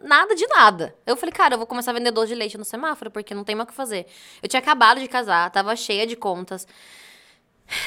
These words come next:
E aí, um dia, um belo dia, meu digníssimo marido fez o carbonara em casa. E aí eu falei, "Cara,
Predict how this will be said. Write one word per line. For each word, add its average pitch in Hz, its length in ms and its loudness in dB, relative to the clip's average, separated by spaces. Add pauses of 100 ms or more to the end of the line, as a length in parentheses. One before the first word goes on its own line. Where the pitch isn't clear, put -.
(100)
E 311 180 0
aí, 339 540 2 (600)
um 339 180 0
dia, 294 380 0
um 302 160 -4
belo 208 260 0
dia, 277 440 -2 (180)
meu 226 280 0
digníssimo 226 680 -6
marido 220 400 0
fez 247 240 -2
o 254 60 -8
carbonara 262 560 0
em 269 60 -8
casa. 180 460 -4 (960)
E 269 140 -6
aí 262 100 0
eu 262 100 -4
falei, 240 440 -10
"Cara, 226 580 -4